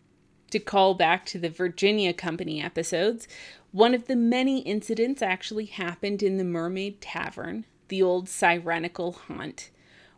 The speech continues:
where the king's forces had a number of apprentices arrested and detained, until a swarm of people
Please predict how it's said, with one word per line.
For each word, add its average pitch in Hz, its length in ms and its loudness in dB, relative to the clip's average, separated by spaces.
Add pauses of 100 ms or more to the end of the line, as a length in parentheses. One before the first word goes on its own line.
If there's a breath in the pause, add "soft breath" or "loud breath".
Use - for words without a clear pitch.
(100)
where 233 160 6
the 240 140 2
king's 240 680 -4
forces 190 560 -2
had 175 180 -4
a 175 80 0
number 165 360 -2
of 190 120 -2
apprentices 175 1000 -6 (160)
arrested 170 760 -2
and 160 220 -8
detained, - 640 -10 (420 loud breath)
until 277 340 2
a 320 60 2
swarm 302 520 2
of - 180 -8
people 208 560 0